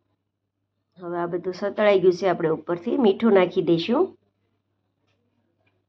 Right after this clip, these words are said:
હળદર, લાલ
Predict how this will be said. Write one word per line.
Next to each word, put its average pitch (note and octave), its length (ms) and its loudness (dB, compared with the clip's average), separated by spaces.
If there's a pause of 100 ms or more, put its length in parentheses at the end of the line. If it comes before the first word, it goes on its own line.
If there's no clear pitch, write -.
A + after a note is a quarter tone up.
(2250)
હળદર, F#3+ 400 0 (2250)
લાલ F#3 200 -2